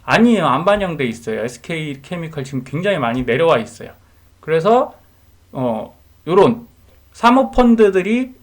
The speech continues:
이제 압박을 가하기 시작했죠. 어, 헤지펀드들이 이거 에스케이 바이오 파-, 사이언스 팔아서 뭐 배당을 하던 이런 식으로 요구를 했지만 결국은 에스케이 케미칼은,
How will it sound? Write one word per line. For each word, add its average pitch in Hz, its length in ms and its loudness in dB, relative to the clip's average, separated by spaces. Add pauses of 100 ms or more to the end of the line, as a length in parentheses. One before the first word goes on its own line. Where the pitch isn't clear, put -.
(140)
이제 160 120 -2
압박을 208 520 2
가하기 147 340 0
시작했죠. 160 640 -8 (600)
어, 120 180 -10
헤지펀드들이 170 1040 -6 (300)
이거 208 400 0
에스케이 208 400 0
바이오 180 300 0 (160)
파-, - 300 -6
사이언스 196 500 -2
팔아서 160 840 0 (240)
뭐 143 120 -8
배당을 156 500 0
하던 165 420 -2
이런 185 300 0
식으로 160 300 -8
요구를 156 340 -6
했지만 180 540 -4 (320)
결국은 233 460 0
에스케이 208 420 -6
케미칼은, 190 760 -4